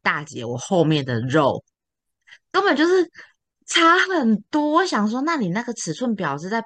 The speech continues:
标什么鬼啊？还是难道我又看错了这样子？我对数字又不敏感，难道我又错了吗？大家一定会觉得说，陈文茜这个人没什么好叫的，数字又不敏感、迟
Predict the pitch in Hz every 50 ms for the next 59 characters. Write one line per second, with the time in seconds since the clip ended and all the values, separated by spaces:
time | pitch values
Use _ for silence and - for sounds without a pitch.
0 | - - 208 202 185 202 202 175 147 139 - _ - 156 147 123 113 113 117 120
1 | 120 120 120 117 117 127 - - - - - _ _ _ - 190 208 240 294 277
2 | 214 - - - 170 165 185 226 214 160 147 147 165 175 175 - - 208 180 160
3 | 147 - - - 185 165 156 143 135 127 123 - 156 151 147 139 139 131 135 135
4 | - 202 185 180 - 202 190 175 175 180 185 180 180 196 196 180 147 139 127 127
5 | 135 - - 151 95 101 156 156 156 165 185 190 185 156 131 135 156 175 165 160
6 | - - - 180 170 151 139 131 131 131 127 127 123 - - - - - - -
7 | _ _ _ _ _ 160 170 165 180 170 160 156 156 165 170 165 156 - 143 135
8 | 135 131 135 135 - 143 139 135 - 151 131 131 131 151 143 139 143 143 143 135
9 | 120 117 117 120 123 131 127 123 123 127 95 - - - 139 127 113 123 135 -
10 | 160 156 135 151 147 151 139 - - 139 127 120 113 113 117 123 123 95 69 -
11 | - - - - - 120 117